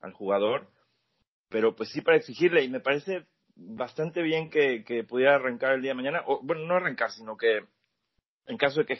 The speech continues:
Hayden no, no esté al cien por ciento, que sí lo estará, pero que por lo menos lo, lo veamos ahí en acción, eh, creo que va a ser bueno para él, y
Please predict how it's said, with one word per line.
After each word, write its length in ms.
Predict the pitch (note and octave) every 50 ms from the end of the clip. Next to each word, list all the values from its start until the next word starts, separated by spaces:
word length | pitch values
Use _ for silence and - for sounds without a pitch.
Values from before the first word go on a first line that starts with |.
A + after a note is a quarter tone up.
| -
Hayden 420 | D#3+ D3 C#3+ B2+ C3+ C3 B2+ A2+ - -
no, 480 | A#2 A#2 A#2+ A#2+ A#2+ A#2 A#2 A#2 -
no 120 | G#2+ A#2+ A#2+
esté 140 | - -
al 60 | B2+ A2+
cien 160 | - C#3 B2
por 140 | - A#2+ A2
ciento, 240 | - C3 B2 C3
que 100 | - G#2
sí 100 | - -
lo 80 | B2+ A#2+
estará, 440 | A2+ - B2 A#2 A#2+ A#2 A#2+ C3 - _ _ _ _ _ _ _ _ _ _ _ _ _
pero 180 | - C#3+ C#3+ C3+
que 80 | D3
por 140 | C3+ D#3+ D3+
lo 60 | D#3+
menos 360 | E3 F3+ F#3+ G#3 G3+ F#3 - _ _ _ _ _ _ _ _
lo, 580 | - - C3+ C#3 C3+ C3 C3 C3 B2+ B2+ B2+ B2
lo 140 | B2 C3 C3+
veamos 360 | C#3 D3 D3+ D#3+ E3+ E3+ -
ahí 160 | E3 D3 D3 D3+
en 100 | D3 D3
acción, 520 | C#3 - - E3 D#3+ D#3 D#3 D#3 D3+ - _ _ _ _ _ _ _ _ _ _ _ -
eh, 500 | A#2 A#2+ A#2+ A#2+ A#2+ A#2 A#2+ A#2 - - _ _
creo 160 | D3+ D3+ D3+
que 100 | - D#3+
va 80 | D#3
a 40 | C#3+
ser 160 | - D#3 D3+
bueno 280 | C#3 C#3 D3 C#3+ C#3+ C3
para 240 | - B2+ A#2 A#2 B2
él, 360 | B2+ C3 C3 C#3 C3+ B2 G#2 F#2+ _ _ _ _ _ _ _ _ _
y 420 | - A#2 A2 A2 A2 A2 G#2+ G#2